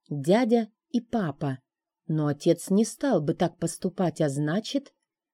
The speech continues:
Я украдкой посмотрела на сидящего за преподавательским столом Аристарха. Дракон больше не пялился на меня, а спокойно ел свой обед с видом эдакого аристократа времен викторианской Англии.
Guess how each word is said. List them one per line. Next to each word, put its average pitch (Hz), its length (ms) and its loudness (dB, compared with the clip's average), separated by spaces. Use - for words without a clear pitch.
Я 156 220 2
украдкой 165 500 0
посмотрела 165 600 0
на 165 120 2
сидящего 165 640 -2
за 170 140 0
преподавательским 170 880 0
столом 175 360 2
Аристарха. 175 760 0
Дракон 156 460 0
больше 165 320 2
не 170 140 0
пялился 175 500 0
на 147 100 2
меня, 147 380 0
а 160 80 -4
спокойно 247 640 2
ел 196 300 2
свой 185 400 2
обед 185 320 2
с - 120 -16
видом 190 440 2
эдакого 175 520 2
аристократа 165 880 -2
времен 165 520 0
викторианской 160 880 0
Англии. 135 640 -2